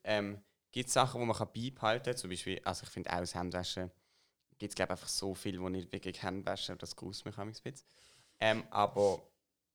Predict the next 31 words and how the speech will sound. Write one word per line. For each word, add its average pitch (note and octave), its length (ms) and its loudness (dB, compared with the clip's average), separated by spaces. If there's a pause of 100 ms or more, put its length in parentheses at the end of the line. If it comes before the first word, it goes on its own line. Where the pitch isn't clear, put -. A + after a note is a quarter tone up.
(480)
ähm, G2+ 300 6
ich G#2+ 120 -4
finde B2+ 240 4
jetzt B2 100 2
zum B2 80 0
Beispiel, A2+ 200 -4
das G#2+ 160 2
mit G#2 120 -4
der G2 100 -4
Tramli-Türe G#2 540 4
finde G2+ 240 0
ich - 60 -6
jetzt, - 220 -8 (580)
sehe A2+ 220 -2
ich A2 140 0
nicht A#2 140 4
so A2 100 -2
ganz. F#2 260 2
Also G2+ 140 0
erstens A#2 320 6
finde G#2+ 200 2
ich's - 120 -8 (300)
nicht, A2+ 360 -2 (160)
äh, - 200 -14
tragisch, G#2 500 4
wenn G2 120 4
man F#2 240 2
den F2+ 140 2
Tramli-Knopf G2+ 720 -2
muss A#2 220 -2
anlangen, G2+ 600 4